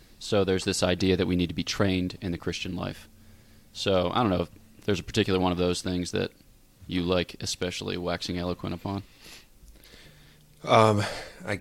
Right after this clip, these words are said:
Speaker 2: I, I don't know if waxing eloquent is, is in my wheelhouse,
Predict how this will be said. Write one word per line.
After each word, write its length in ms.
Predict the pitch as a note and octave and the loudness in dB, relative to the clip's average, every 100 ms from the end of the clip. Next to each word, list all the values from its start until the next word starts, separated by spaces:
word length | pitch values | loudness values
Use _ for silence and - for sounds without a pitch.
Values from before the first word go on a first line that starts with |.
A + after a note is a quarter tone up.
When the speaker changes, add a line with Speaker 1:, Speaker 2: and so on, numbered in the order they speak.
| - | -2
Speaker 2:
I, 220 | F#2+ F#2 - | 0 0 0
I 80 | F#2+ | 0
don't 120 | G2 | 2
know 100 | F2+ | -2
if 140 | E2+ | 2
waxing 380 | F#2 F2+ - E2+ | 0 2 -2 -4
eloquent 500 | F#2 F#2 - E2 - | 0 0 -2 -6 -6
is, 320 | - - - - - - - - | -4 -4 -6 -10 -16 -16 -18 -14
is 140 | F2+ F#2+ | -6 -2
in 80 | |
my 140 | F#2+ F2+ | 2 6
wheelhouse, 640 | G2 F#2+ G2+ C3 - - | 6 8 8 8 2 -4